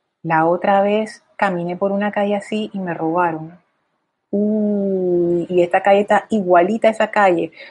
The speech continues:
O sea, tú estás trayendo a tu memoria eso que te ocurrió. Y tú dices, "Nada, me va a pasar lo mismo". Porque eso es lo que piensa la mente. La mente intelectual es así, ella es lógica. Dice,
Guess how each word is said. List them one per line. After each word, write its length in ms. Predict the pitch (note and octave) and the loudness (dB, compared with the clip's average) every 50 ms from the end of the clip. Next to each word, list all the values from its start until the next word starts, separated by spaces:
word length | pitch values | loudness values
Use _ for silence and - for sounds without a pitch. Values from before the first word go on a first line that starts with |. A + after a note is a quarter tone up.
| - - | -6 -4
O 100 | F#3 F3+ | -2 2
sea, 200 | - F#3 F3 F3 | 2 2 2 2
tú 60 | F#3 | 0
estás 220 | F3+ - G#3 - | -2 -2 -4 -2
trayendo 400 | - A3+ G#3 G3+ G3+ G#3 G#3 A3 | 0 0 2 2 2 2 2 0
a 80 | A3 G#3+ | 0 0
tu 80 | G3+ | -2
memoria 560 | F3+ E3+ E3+ F3 F#3 G3+ G3+ G#3 G#3 A3 A3 - _ _ _ _ _ - | -6 -4 -2 2 4 4 4 4 2 -4 -6 -8 _ _ _ _ _ 0
eso 280 | A3 A3+ A3 - A#3+ | 0 0 0 -2 -2
que 120 | - G#3 G3 | -2 -2 -2
te 100 | - E3+ | -2 -2
ocurrió. 600 | E3 - F3 E3+ F3 G3 F#3+ F3+ E3+ E3+ - _ _ _ _ _ _ _ - | -2 -2 -6 -4 -2 2 2 2 2 0 -2 _ _ _ _ _ _ _ -10
Y 100 | F#3+ F#3+ | -8 -4
tú 100 | - F#3+ | -2 0
dices, 480 | F#3 F#3+ F#3 F#3+ - F#3+ F#3+ G3 G3 - - - - - - - | 0 0 0 0 0 2 2 0 0 -4 -10 -10 -10 -12 -14 -10
"Nada, 600 | F3 F3+ F#3+ G3 G#3 G3 F#3 F3 F3 E3+ E3 E3+ F3+ | -6 -2 0 2 4 4 4 4 2 0 -2 -6 -6
me 80 | F3+ | -6
va 60 | F3+ | -2
a 40 | F3 | 0
pasar 260 | - F#3 - G3+ F#3 | 0 0 2 2 0
lo 60 | F#3+ F#3 | 0 0
mismo". 420 | F#3+ F#3+ F3+ E3 E3 - E3 - _ _ _ - | -2 -4 -6 -8 -12 -14 -14 -16 _ _ _ -8
Porque 160 | G3 - G3+ | -2 0 0
eso 80 | G3+ A#3+ | 2 2
es 60 | B3+ | 2
lo 80 | A#3 - | 2 2
que 100 | C#4 F#3+ | 0 -2
piensa 300 | G3 G3+ G#3 G#3 B3+ A3+ | 0 -2 -2 0 0 0
la 120 | G3+ G3 | 2 0
mente. 240 | A3+ B3 A3 - F3 | 0 -2 -4 -4 -4
La 100 | F3+ F3 | -4 -2
mente 260 | F3+ G3 G#3 G#3 B3+ | -2 -2 -2 -2 -4
intelectual 420 | B3+ A#3+ G3+ F#3 F3 F3+ - F#3+ G3+ | -4 -2 0 0 0 0 0 0 0
es 100 | G#3+ G#3 | 0 -4
así, 240 | F#3 - - G3+ - | -6 -6 -6 -4 -2
ella 140 | F#3 G3 G3 | 0 -2 -2
es 60 | G3 | -2
lógica. 580 | G3+ G#3 G#3+ A3+ A3 F#3 F3 - - D#3 - - _ _ _ _ _ _ _ | -2 -2 0 0 -2 -2 -4 -4 -4 -6 -6 -8 _ _ _ _ _ _ _
Dice, 360 | - G#3 F3+ - F3 - - | -2 -2 -2 -2 -4 -4 -6